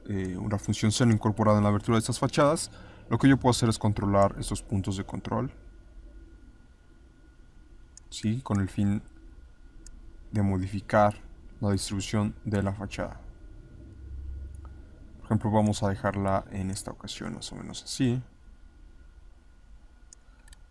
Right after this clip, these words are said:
Esto va a depender también del diseño que ustedes quieran, eh, elaborar.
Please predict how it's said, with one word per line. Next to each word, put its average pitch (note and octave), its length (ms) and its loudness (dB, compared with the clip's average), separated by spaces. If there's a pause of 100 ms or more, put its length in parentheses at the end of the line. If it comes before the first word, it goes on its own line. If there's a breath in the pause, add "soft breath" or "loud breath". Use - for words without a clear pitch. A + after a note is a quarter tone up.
(100)
Esto - 240 4
va A2 120 10
a - 20 12
depender G#2 380 6
también G#2+ 300 8
del G2 120 6
diseño G2 340 2
que - 80 -8
ustedes - 280 2
quieran, G2 420 2
eh, G2 160 -2
elaborar. G2+ 520 6